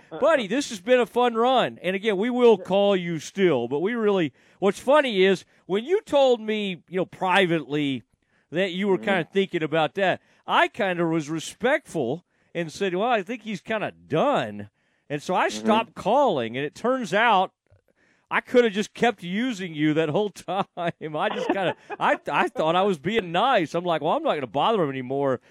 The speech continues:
Speaker 1: if he's ready to stop doing this." And then it turns out you were still doing it and publishing the
Speaker 2: Yeah.
Speaker 1: thing. Let me ask you this. Does this Baylor, since we barely have you anymore here,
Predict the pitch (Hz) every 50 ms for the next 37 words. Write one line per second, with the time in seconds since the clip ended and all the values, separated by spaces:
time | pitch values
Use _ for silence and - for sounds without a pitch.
0 | _ - 147 - - 196 170 143 170 185 175 165 143 123 120 - - - 180 160
1 | 147 143 - 127 143 175 196 185 147 127 104 95 98 110 - - _ _ _ _
2 | _ - 160 170 196 208 190 - - 160 196 208 208 156 160 196 226 247 233 165
3 | 165 202 233 233 208 - - - - 185 202 185 139 147 170 180 202 208 202 220
4 | 233 190 151 131 104 - _ _ - - 170 196 196 220 214 180 - - 202 202
5 | 196 190 175 120 - 240 247 226 208 208 - - _ - 330 339 339 330 311 262
6 | - - 247 247 233 185 131 - _ _ _ _ _ _ _ _ _ _ - 220
7 | 202 254 330 320 - - 160 180 202 226 247 254 247 233 233 220 214 190 - _
8 | - - 202 185 - 185 185 143 127 196 208 214 208 208 180 180 185 196 202 180
9 | 175 180 175 185 185 185 170 180 190 220 214 185 147 127 117 123